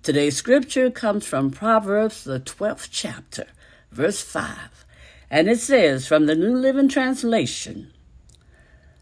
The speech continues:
"The plans of the godly are just.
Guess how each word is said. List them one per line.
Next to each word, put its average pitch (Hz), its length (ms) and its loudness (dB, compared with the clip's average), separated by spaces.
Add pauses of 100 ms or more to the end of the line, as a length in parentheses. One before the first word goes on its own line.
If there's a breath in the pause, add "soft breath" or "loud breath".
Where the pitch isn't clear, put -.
(200 soft breath)
"The 165 160 4
plans 254 840 2 (140)
of 165 100 4
the 151 140 4
godly 226 580 4
are 247 140 2
just. - 800 -4